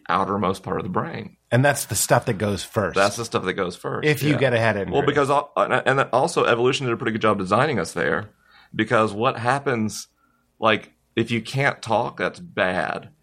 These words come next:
Speaker 1: But if you can't breathe, that's a more pressing issue.
Speaker 2: And if you can't breed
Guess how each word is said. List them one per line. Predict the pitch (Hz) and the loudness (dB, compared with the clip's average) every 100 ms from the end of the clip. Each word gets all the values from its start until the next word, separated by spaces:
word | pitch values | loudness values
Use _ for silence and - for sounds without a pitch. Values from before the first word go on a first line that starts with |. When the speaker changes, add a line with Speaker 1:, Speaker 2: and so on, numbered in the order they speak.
| _ - | _ 0
Speaker 1:
But | 101 | 0
if | 101 | 0
you | 101 | -2
can't | 92 127 117 - 90 | -4 -2 0 0 -2
breathe, | 107 120 101 92 82 90 | 0 2 2 -2 -4 -6
that's | 95 101 104 | 0 0 0
a | 127 | -2
more | 107 95 | 0 0
pressing | 90 98 90 92 92 117 | 0 0 0 -4 -4 0
issue. | 117 - 82 - | 0 0 -2 2
Speaker 2:
And | 123 | 4
if | 131 | 4
you | 135 | 2
can't | - 131 120 104 | 2 4 4 2
breed | 95 92 107 107 113 104 | -4 0 4 4 4 0